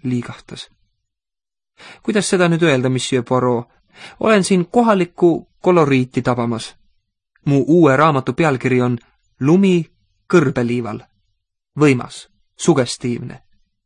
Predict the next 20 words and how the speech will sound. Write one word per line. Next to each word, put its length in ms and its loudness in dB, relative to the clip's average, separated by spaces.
Lumi 340 2
kõrbes 540 -2
sulab 300 0
esimeses 580 -2
lõõmavas 680 0
kirepuhangus." 840 -8
Rosalia 380 -4
tõusis, 500 -4
pomises 400 -2
midagi 320 -2
ja 100 -2
eemaldus 480 -6
pimedasse 520 -8
aeda. 460 -12
"Inimene 420 0
peab 200 -8
olema 260 -2
tugev," 440 -4
jätkas 300 -6
missis 300 -8